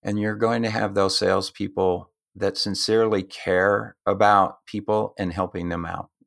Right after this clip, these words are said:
What really is evolving is the technology that supports that type of selling, whether it's pouncing or it's helping.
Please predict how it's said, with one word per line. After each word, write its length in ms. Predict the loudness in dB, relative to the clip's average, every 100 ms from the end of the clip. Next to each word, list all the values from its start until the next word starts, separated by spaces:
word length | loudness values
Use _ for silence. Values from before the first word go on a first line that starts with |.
| _
What 640 | -12 -6 0 2 4 2 -2 -12
really 440 | -4 0 2 4 2
is 180 | 0 -2
evolving 600 | 2 6 6 4 0 -2
is 160 | -4
the 60 | -6
technology 880 | -4 -4 0 2 2 2 -2 -4 -2
that 200 | -2 -4
supports 800 | -10 0 4 6 6 2 -6 -6 _ _ _ 0
that 220 | 2 2
type 280 | 2 2 2
of 100 | -2
selling, 600 | 2 4 4 2 -4 -12 _ _ _ _ 0
whether 360 | 2 4 4
it's 560 | 4 2 -2 -4 -4 -8 _
pouncing 640 | 0 2 2 0 -2 -2 -4 -2
or 300 | 2 4 4
it's 480 | 2 0 -4 -4 -6 _
helping. 580 | 0 2 2 -4 -10